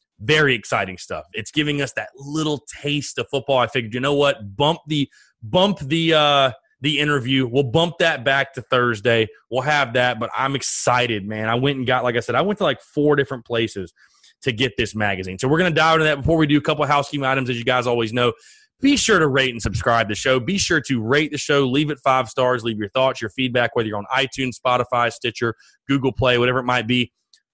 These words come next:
Leave a five-star review. It takes five seconds, helps boost, boost up the podcast. I know a ton of you have already done that. So if you've already done that, thank you so much. Appreciate the support.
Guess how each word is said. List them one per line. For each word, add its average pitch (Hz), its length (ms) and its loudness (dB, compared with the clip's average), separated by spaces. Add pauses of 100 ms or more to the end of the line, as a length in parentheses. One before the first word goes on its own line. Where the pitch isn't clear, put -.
Leave 240 180 4
a 220 80 4
five-star 139 480 2
review. 123 260 0
It 131 80 -4
takes 185 240 -2
five 160 300 -2
seconds, 151 320 -4
helps 156 260 -4
boost, 143 160 -2 (120)
boost 143 280 0
up 139 60 -4
the 127 80 -12
podcast. 127 540 -2
I 127 40 -2
know 156 140 0
a 131 60 0
ton 143 240 -2
of 131 80 -2
you 131 100 2
have 120 40 0
already 117 180 2
done 117 180 0
that. 117 180 -2
So - 80 -10
if 107 80 -8
you've 127 120 -6
already 160 180 0
done 113 200 -6
that, 107 180 -6 (400)
thank 160 240 -2
you 131 40 -6
so 123 200 -4
much. 90 240 -4
Appreciate 139 340 0
the 113 80 -4
support. - 380 0